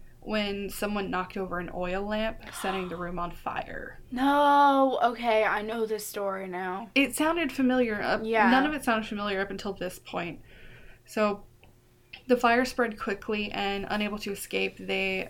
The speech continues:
Speaker 1: allegedly died in, in minutes from smoke inhal-, inhalation and burns.
Speaker 2: Mm-hmm.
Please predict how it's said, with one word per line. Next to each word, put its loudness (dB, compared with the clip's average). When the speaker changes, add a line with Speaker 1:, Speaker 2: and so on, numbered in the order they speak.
Speaker 1:
allegedly -2
died -6
in, -6
in -4
minutes -6
from -6
smoke -6
inhal-, -6
inhalation -4
and -8
burns. -6
Speaker 2:
Mm-hmm. -10